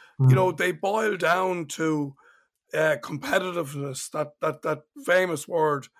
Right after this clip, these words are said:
Speaker 1: competitiveness, and where we might sit at the end of all this, Cliff.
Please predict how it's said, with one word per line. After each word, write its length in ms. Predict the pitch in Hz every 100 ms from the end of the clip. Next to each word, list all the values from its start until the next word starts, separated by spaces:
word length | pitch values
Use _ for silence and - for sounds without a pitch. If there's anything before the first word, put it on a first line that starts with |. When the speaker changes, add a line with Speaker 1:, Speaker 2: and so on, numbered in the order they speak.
| _ _ -
Speaker 1:
competitiveness, 1000 | - 151 180 175 170 151 160 151 135 - _ _ _
and 140 | 170 147
where 240 | 185 185
we 180 | 196 185
might 320 | 180 170 151
sit 300 | - 185 151 - -
at 140 | 151
the 120 | 156 151
end 220 | 185 220
of 100 | 190
all 240 | 170 160
this, 220 | 139 131
Cliff. 340 | - 135 120